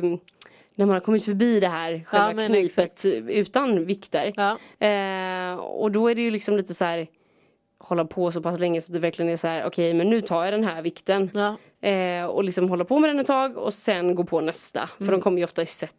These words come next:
Speaker 1: då.
Speaker 2: Ja, men precis.
Speaker 1: Eh, och också tänka på att inte börja för tungt.
Speaker 2: Nej.
Speaker 1: För många kan bli så här, bara, "Ah, men det här är väl bra", säger de. Och så kommer de med en knipkula och bara, "Ah, men alltså, tänk dig, känn på den här."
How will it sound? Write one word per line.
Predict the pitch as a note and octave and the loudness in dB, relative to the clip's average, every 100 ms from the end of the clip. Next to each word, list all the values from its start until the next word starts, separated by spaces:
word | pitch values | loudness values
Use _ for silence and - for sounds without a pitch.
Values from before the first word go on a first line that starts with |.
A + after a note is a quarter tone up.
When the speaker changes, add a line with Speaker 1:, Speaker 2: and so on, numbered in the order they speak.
| - | -4
Speaker 1:
då. | A#2 - _ | -4 -4 _
Speaker 2:
Ja, | G3+ | 2
men | G#3+ A#3 | 2 -2
precis. | - G#3 - F3+ - | -4 -6 -2 -4 0
Speaker 1:
Eh, | G#3 G3 F#3 | 2 2 0
och | F#3 G#3+ G#3+ | 0 2 2
också | G3+ - | 0 -2
tänka | A3 F#3+ | 0 0
på | F3+ | 2
att | |
inte | E3 G3+ | 0 0
börja | F3 F#3 E3 | 0 0 0
för | F3+ | -4
tungt. | - C4 F#3+ G3+ - - - | 0 2 2 0 -4 -18 -10
Speaker 2:
Nej. | F#3+ F#3+ F3+ | -4 -2 -2
Speaker 1:
För | A3 | 2
många | A#3 A3+ | 4 4
kan | G#3+ B3+ | 2 2
bli | G#3+ | 0
så | F#3+ | 0
här, | |
bara, | F3+ G3 B3+ | -2 0 0
"Ah, | C#4 | 0
men | C4 B3+ A3+ _ _ _ | 0 -2 -4 _ _ _
det | - | 0
här | A#3+ | 2
är | G4 A#4 G#4+ | 4 4 4
väl | B3+ | 2
bra", | F#3+ D#3+ G3 | 2 0 -2
säger | - F#3+ E3+ | -2 0 2
de. | E3+ | 2
Och | F3 | 0
så | F3+ | 0
kommer | F#3 F3 | 0 2
de | F3+ | 2
med | F3+ | 0
en | F3+ | 2
knipkula | F#3 F3 F3+ F#3 | 0 0 -2 0
och | |
bara, | F#3 G3+ | 0 0
"Ah, | |
men | G#3+ | 0
alltså, | G3+ G3+ | -2 -2
tänk | G#3+ A3 G#3 | 0 2 2
dig, | C4 C4 B3 A#2 | 0 -2 -2 -6
känn | - D#4 E4 | 0 2 4
på | E4 | 4
den | D#4 | 2
här." | G#3 F3+ A#3 | 2 -2 -4